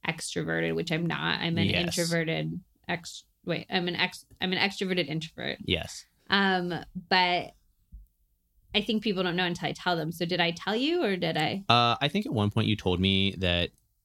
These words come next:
Speaker 2: you had a panic attack. You were, you, you,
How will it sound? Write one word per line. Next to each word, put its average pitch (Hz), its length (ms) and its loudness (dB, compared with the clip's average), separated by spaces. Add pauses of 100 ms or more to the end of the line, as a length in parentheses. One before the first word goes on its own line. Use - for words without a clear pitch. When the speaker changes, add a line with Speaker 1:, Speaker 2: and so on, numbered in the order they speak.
(320)
Speaker 2:
you 85 840 2 (100)
had 85 600 0
a - 60 -6
panic 85 320 0
attack. - 240 -2
You 113 100 4
were, 110 140 6
you, 110 140 0
you, 120 120 4